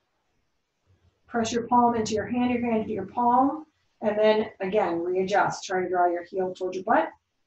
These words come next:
One more breath, and release. And come onto the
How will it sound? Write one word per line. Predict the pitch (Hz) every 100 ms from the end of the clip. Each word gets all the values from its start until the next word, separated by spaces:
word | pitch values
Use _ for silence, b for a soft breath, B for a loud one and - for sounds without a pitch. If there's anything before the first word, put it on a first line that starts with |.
| _ _ _ _ _ _ _ -
One | 196 190
more | 190
breath, | 185 226 294 - - _ _ _ _ _ _ _ _ _ _ _ _ _ -
and | 185 190 185 330
release. | 349 - - - - _ _ _ _ _ _
And | -
come | - 190
onto | 208 220 233 -
the | 202 190